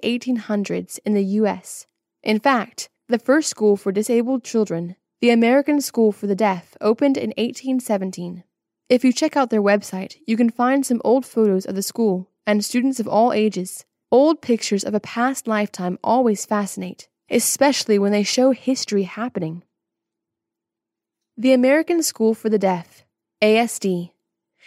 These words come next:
is especially significant since it pioneered the way forward, opening the door for progress in this area. The school brought dignity and education to those with physical handicaps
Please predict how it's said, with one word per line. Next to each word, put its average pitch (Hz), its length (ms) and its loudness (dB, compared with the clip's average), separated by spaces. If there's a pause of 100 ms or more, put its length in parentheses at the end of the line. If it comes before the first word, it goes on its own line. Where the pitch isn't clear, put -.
(220)
is 240 120 4
especially 277 600 0
significant 220 840 -4 (260)
since - 280 -2
it - 120 -2
pioneered 254 720 0
the 185 100 -2
way 202 240 0
forward, 180 540 -4 (540)
opening 294 380 4
the 294 80 0
door 214 300 2
for 202 140 -8
progress 208 560 -2
in 196 100 -8
this 190 160 -6
area. 185 460 -2 (360)
The 240 100 2
school 302 360 0
brought 220 420 -2
dignity 214 500 -2
and 185 180 -6
education 214 760 -2
to 202 100 -6
those 226 340 4
with 226 120 -6
physical 269 420 -2
handicaps 202 720 -4